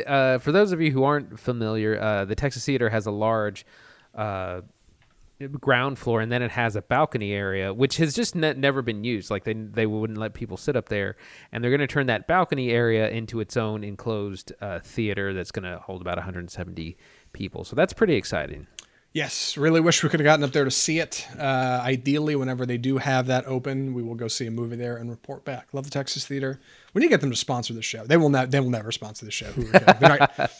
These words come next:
Speaker 2: <laughs> they would sponsor for free. Like, uh, if they, if they, if they had to pay nothing, I'm sure they would. But that's not,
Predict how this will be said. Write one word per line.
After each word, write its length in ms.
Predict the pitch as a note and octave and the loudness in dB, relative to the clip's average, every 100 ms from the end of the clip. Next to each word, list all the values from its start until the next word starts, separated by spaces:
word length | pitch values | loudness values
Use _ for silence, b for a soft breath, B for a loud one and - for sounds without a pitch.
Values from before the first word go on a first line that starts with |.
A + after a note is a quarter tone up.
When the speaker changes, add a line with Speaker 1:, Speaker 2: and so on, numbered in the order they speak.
| B | B
Speaker 2:
<laughs> 160 | B - | B 10
they 100 | A3+ | 12
would 100 | - | 12
sponsor 320 | B3 C4 F#3 | 8 8 4
for 140 | C3+ | 0
free. 520 | - D#3 F#3 D3 D3+ | -2 2 4 4 0
Like, 300 | D#3+ D3+ C#3+ | 0 2 2
uh, 40 | D3 | 4
if 200 | D3+ C#3 | 4 6
they, 140 | D3 | 4
if 140 | C#3 C#3 | 4 4
they, 120 | D3+ | 2
if 240 | C3+ D3+ | 6 4
they 100 | D#3 | 6
had 120 | C#3 | 6
to 80 | D3+ | 4
pay 160 | - C3+ | 4 6
nothing, 340 | C3+ D#3 A#2 | 6 4 2
I'm 120 | A#2 | -4
sure 140 | A#2+ A#2+ | -4 -4
they 120 | A2 | -4
would. 320 | A2 A2+ A#2 | -6 -6 -6
But 180 | A#2+ A2+ | -8 -8
that's 240 | A#2 - | -10 -8
not, 180 | A#2 A2+ | -10 -12